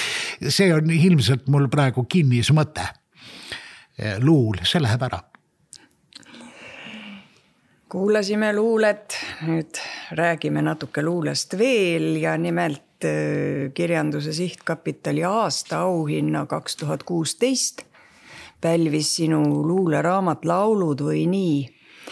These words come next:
Speaker 2: Kas sa tundsid seda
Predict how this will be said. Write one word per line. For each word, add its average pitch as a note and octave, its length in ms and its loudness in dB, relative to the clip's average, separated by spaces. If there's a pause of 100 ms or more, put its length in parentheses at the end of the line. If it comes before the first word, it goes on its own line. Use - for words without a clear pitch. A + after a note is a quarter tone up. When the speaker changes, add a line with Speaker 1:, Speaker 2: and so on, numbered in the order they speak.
(800)
Speaker 2:
Kas F#3+ 220 0 (220)
sa F#3 180 2
tundsid A#3+ 460 2
seda E3+ 300 0